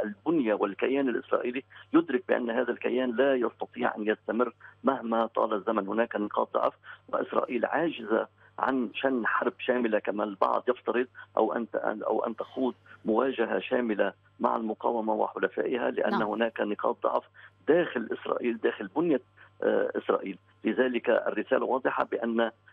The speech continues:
Speaker 1: المقاومة تنتظر أو كانت، آه،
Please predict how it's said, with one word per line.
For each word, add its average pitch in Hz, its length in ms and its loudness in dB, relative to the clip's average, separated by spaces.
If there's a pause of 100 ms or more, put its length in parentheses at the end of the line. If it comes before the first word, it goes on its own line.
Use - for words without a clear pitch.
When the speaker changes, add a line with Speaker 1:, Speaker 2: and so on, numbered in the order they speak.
(180)
Speaker 1:
المقاومة 107 720 0 (120)
تنتظر 127 560 0 (320)
أو 101 120 4
كانت، 117 340 2 (200)
آه، 104 680 0